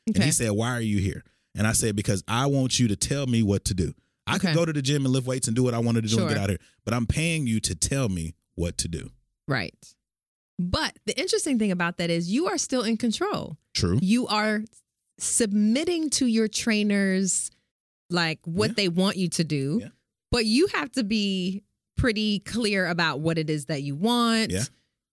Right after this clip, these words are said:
Speaker 2: why you're there.
Speaker 1: True.
Speaker 2: But I, okay, I feel you. I'm gonna move on.
Speaker 1: <laughs>
Speaker 2: Okay, sex up against the wall or in the bed?
Speaker 1: In the bed.
Speaker 2: You don't like the wall?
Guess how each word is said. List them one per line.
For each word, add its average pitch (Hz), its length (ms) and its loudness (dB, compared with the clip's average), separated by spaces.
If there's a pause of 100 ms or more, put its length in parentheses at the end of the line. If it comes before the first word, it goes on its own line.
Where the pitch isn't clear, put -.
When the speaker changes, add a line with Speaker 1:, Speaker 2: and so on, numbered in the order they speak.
Speaker 2:
why 160 300 0
you're 147 220 2
there. 202 680 2
Speaker 1:
True. 98 240 0 (640)
Speaker 2:
But 208 180 -2
I, 370 140 -6 (140)
okay, 262 200 -8
I 254 100 -6
feel 196 200 -4
you. 175 80 -2
I'm 196 40 -2
gonna 226 160 2
move 170 220 0
on. 147 180 -4 (520)
Speaker 1:
<laughs> - 80 -6 (680)
Speaker 2:
Okay, 196 240 0 (120)
sex - 520 -4
up 202 120 -2
against 190 300 0
the 180 80 -2
wall 165 380 0
or 147 40 -2
in 151 220 -4
the 147 60 -4
bed? 139 400 -8 (100)
Speaker 1:
In 156 120 -4
the 98 60 -2
bed. 82 320 -10 (600)
Speaker 2:
You 233 120 -2
don't 247 100 -4
like 254 140 -8
the 277 60 -6
wall? 311 320 -8